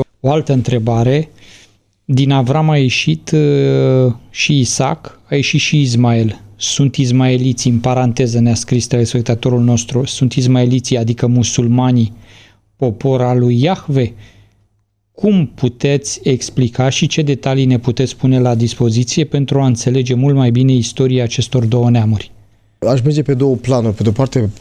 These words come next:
Speaker 2: pe planul, uh, uh, moștenirii culturale, religioase. Da, poți să spui că Ismael este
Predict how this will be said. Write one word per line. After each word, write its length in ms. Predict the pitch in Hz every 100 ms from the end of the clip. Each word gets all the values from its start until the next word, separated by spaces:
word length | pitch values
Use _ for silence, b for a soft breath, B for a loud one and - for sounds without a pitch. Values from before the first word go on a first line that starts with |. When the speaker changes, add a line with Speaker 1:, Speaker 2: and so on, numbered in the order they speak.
| -
Speaker 2:
pe 120 | 113
planul, 440 | 131 127 123 120
uh, 420 | 117 110 101 98 92
uh, 340 | 107 107 82
moștenirii 600 | 104 110 113 - 120 127
culturale, 880 | 113 113 107 104 113 110 95 98 104
religioase. 1000 | 101 101 98 95 104 98 98 110 110 143 - B B B B B -
Da, 220 | 190 175 107 -
poți 200 | 151 -
să 60 |
spui 220 | - -
că 100 | 120
Ismael 560 | 123 110 113 110 117 127
este 720 | 107 123 120 120 113 110 104